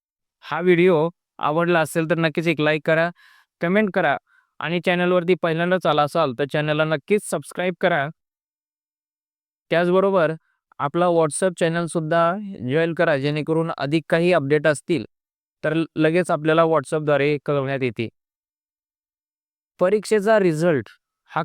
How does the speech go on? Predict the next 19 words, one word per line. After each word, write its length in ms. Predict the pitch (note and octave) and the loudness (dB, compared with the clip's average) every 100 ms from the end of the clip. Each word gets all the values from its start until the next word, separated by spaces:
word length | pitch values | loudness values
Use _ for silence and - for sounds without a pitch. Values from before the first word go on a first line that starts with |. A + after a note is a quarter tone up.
| - | 0
कधी 260 | F#3 F#3 E3+ | 2 4 2
लागतो? 400 | B2 - A#2 A2 _ _ _ _ _ _ _ _ _ _ _ _ _ _ _ - | -2 -8 -10 -10 _ _ _ _ _ _ _ _ _ _ _ _ _ _ _ -4
तर 140 | D#3+ F#3 C3 | 0 2 2
ज्या 320 | C3 E3 G3 | 2 4 4
दिवशी 360 | G#3 G3 F3 G3 F3 | 6 4 6 2 0
परीक्षा 440 | D3+ C#3+ - F3+ E3+ | -2 -2 -4 -6 -6
संपता 520 | - D#3 B2+ - A#2 - _ _ _ _ _ _ _ _ | -6 -6 -8 -10 -14 -14 _ _ _ _ _ _ _ _
पूर्णपणे, 540 | E3+ F3+ F3+ D#3 C3 G#2+ _ _ _ - | 2 4 4 2 -2 -4 _ _ _ -6
महाराष्ट्र 500 | C#3+ D3 D3 D3 E3+ | -2 0 -2 -2 0
राज्य 280 | F3+ C3+ D3 | 2 2 0
परीक्षा 460 | D3 C#3 - D#3 D#3 | 0 -2 -2 -4 -2
परिषदेच्या 600 | C#3 C3 C#3 C3+ B2+ D3 | -2 -2 -2 -2 -2 -2
वतीनं 420 | C3 A#2 D3 C#3+ - _ _ _ _ _ _ _ - | -2 -2 -2 -4 -6 _ _ _ _ _ _ _ -18
ज्या 320 | A#2+ D3+ D#3+ - | -4 0 0 0
काही 220 | F3+ G3+ - | 0 0 0
टायपिंगच्या 460 | D3+ E3 D#3 F3 E3 | -2 -2 -2 -2 0
परीक्षा 300 | D3+ - D#3 | -4 -2 -2
घेतल्या 300 | C#3+ C3+ C3+ | -2 -2 0
जातात, 340 | B2+ A2 | 0 -2